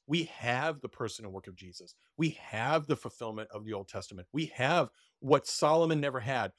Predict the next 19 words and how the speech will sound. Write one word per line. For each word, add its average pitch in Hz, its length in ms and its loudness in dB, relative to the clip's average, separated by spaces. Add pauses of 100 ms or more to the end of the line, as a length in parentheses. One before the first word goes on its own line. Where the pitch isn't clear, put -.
(140)
for 120 260 -2
all 185 180 8
of 190 80 4
his 160 120 2
wealth, 139 320 0
for 120 220 -4
all 151 220 6
of 175 80 2
his 131 160 2
riches, - 460 -6 (360)
right? 127 220 0 (340)
All 185 380 10
he 170 260 -6
had, 120 340 -4 (220)
and 120 100 -4
he 107 140 -6
had 151 180 6
a 202 60 6
lot, 143 320 4